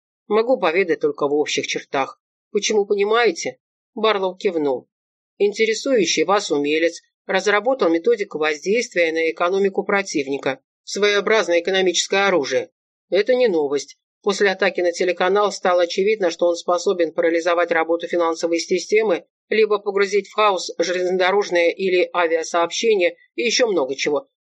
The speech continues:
Как результат, экономика страны перестает существовать. В этом деле не все так просто. Полное обрушение вашей жизнедеятельности, завязанной на прочие страны, создаст для всех немалые проблемы.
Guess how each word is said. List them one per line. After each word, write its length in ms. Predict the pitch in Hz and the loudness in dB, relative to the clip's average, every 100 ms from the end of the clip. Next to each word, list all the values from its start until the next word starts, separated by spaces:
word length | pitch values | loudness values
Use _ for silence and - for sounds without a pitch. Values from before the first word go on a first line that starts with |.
| _ | _
Как 200 | 226 208 | -2 0
результат, 500 | 208 202 202 226 220 | 0 0 0 0 0
экономика 500 | 170 180 180 170 175 | -2 0 2 0 0
страны 340 | - 180 190 | 0 0 0
перестает 580 | 196 170 165 190 180 175 | 0 0 0 0 0 -2
существовать. 880 | - 180 185 - 185 185 147 127 - _ _ _ - | -4 -6 -6 -4 -2 0 -2 -4 -8 _ _ _ -4
В 180 | 165 156 | -2 0
этом 320 | 165 185 185 | 0 0 0
деле 280 | 165 175 180 | 0 0 2
не 140 | 208 220 | 2 0
все 220 | - 139 | -2 -2
так 200 | 147 - | -4 -4
просто. 460 | 156 147 - 143 _ _ _ | -4 -2 -2 -4 _ _ _
Полное 500 | 214 208 180 160 156 | 2 4 4 2 0
обрушение 680 | 165 175 180 - 190 160 156 | -2 -2 0 0 0 0 -2
вашей 500 | 156 185 160 165 160 - | 0 0 0 -4 -6 -4
жизнедеятельности, 1160 | 165 160 180 196 214 147 - 143 135 - - _ _ - | -4 0 -2 0 2 0 0 -4 -4 -4 -8 _ _ -14
завязанной 760 | 196 214 202 202 160 151 165 | -2 0 2 2 0 0 0
на 140 | 175 175 | 0 0
прочие 440 | 180 165 - 180 | 0 0 0 -2
страны, 540 | - 214 226 208 160 - _ _ | 0 0 2 2 0 -6 _ _
создаст 520 | - 220 196 202 208 202 | -4 -2 0 0 0 0
для 400 | 196 196 190 185 | 0 2 0 0
всех 340 | - 226 202 | -2 -2 0
немалые 420 | 226 214 202 202 | 0 2 2 0
проблемы. 600 | 196 214 196 165 139 135 | 0 0 0 0 -2 -4